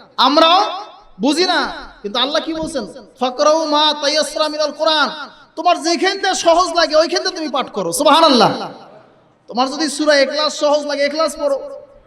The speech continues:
সূরা ফাতিহা সহজ লাগে ওইখানটা তেলাওয়াত করো, সূরা কাফিরুন সহজ, ওইটা পড়ো। আল্লাহ কয় নাই যে অমুক জায়গায়, অমুক জায়গায় নির্দিষ্ট করে দেন নাই, যেখান যেখানে সহজ লাগে ওইখান থেকে তুমি তেলাওয়াত করো। সুবহানাল্লাহ।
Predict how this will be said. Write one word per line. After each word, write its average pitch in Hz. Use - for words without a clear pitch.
সূরা 302
ফাতিহা 285
সহজ 302
লাগে 302
ওইখানটা 320
তেলাওয়াত 330
করো, 269
সূরা 302
কাফিরুন 311
সহজ, 320
ওইটা 320
পড়ো। 320
আল্লাহ 247
কয় 302
নাই 320
যে 302
অমুক 294
জায়গায়, 302
অমুক 294
জায়গায় 294
নির্দিষ্ট 320
করে 269
দেন 202
নাই, 180
যেখান 277
যেখানে 330
সহজ 277
লাগে 320
ওইখান 330
থেকে 277
তুমি 226
তেলাওয়াত 165
করো। 151
সুবহানাল্লাহ। 180